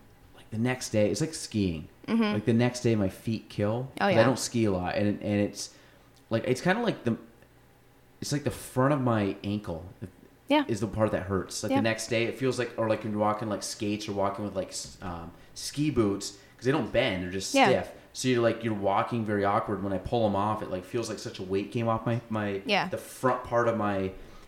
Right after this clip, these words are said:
Speaker 1: ankle. But, um, is that the same with figure skating? Do you get the same kind
Speaker 2: Yeah,
Speaker 1: of effect?
Speaker 2: when you're not used to it, I mean, it's just like any other muscle that you don't use. Um, you know, if I show up to a CrossFit class, I'm gonna be really be hurting the next day. Um,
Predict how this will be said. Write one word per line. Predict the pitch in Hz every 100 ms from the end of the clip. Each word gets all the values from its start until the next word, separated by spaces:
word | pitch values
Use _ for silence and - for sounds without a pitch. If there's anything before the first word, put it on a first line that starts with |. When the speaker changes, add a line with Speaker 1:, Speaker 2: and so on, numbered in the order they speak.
| -
Speaker 1:
ankle. | 110 110 127 151 156
But, | 117 101 - - - - -
um, | - 101 98
is | 107
that | 120
the | 123
same | 117 - 113 120
with | 120
figure | 131 131 131
skating? | - 131 131
Do | 104
you |
get | 104
the |
same | 98 113 107
kind | 104 107
Speaker 2:
Yeah, | 349
Speaker 1:
of |
effect? | 262
Speaker 2:
when | 226 254
you're | 269
not | 262 202
used | 226 -
to | 202
it, | 202 -
I |
mean, | 196 202
it's | 196 -
just | 220 -
like | 196
any | 190 196 185
other | 185
muscle | 190 190 -
that | 190
you | 196 185
don't | 175 -
use. | 175 170 - - -
Um, | 175 175 175 -
you | 196
know, | 180 180
if | 180
I | 180
show | -
up | 185 180
to | -
a | 180
CrossFit | 170 185 - 175
class, | - - - -
I'm | 180
gonna | 175
be | 175
really | 202 - 120
be | 180
hurting | 185 175 95
the | 131
next | 170 -
day. | - 147 180 - - - - -
Um, | - 170 175 175 175